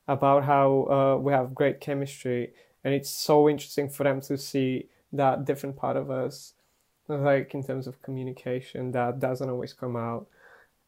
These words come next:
And, uh, besides that,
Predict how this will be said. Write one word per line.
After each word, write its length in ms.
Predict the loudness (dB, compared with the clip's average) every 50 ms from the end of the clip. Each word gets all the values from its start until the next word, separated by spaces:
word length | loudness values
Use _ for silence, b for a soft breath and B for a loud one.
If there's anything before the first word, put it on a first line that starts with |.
| _ -4
And, 320 | -4 -2 -2 -2 0 2
uh, 520 | 2 4 4 4 4 4 2 2 0 0 -2 -6 _ _ _ _ _ _ _ _ _ _ _ _ _ _ _ _ _ _ _ _ _ _ -8 -6 0 0
besides 500 | 0 0 4 6 8 8 8 8 6 6
that, 360 | 8 8 10 10 8 6 4